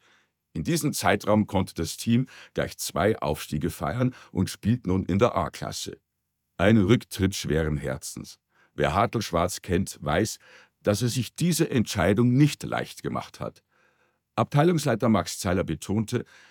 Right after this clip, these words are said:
die Fußballer respektierten diesen Schritt und dankten Hartl für alles, was er im Verein geleistet habe. Der Abschied vom Hartl werde sehr bedauert.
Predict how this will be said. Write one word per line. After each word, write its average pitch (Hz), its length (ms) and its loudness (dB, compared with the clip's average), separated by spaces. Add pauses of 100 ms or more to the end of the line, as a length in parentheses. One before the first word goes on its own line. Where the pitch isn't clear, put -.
(120)
die 104 80 0
Fußballer 127 640 4
respektierten 131 680 0
diesen 104 260 0
Schritt - 340 -2 (280)
und - 280 -4
dankten 110 400 2
Hartl 104 280 -2
für - 240 -4
alles, 98 300 0 (280)
was 85 220 -2
er 85 120 0
im 104 120 0
Verein 71 400 -4
geleistet 92 560 0
habe. 57 320 -6 (500)
Der 71 140 -2
Abschied 139 380 -2
vom 73 220 -2
Hartl 90 520 -2
werde 62 240 -4
sehr 71 280 -4
bedauert. 50 560 -8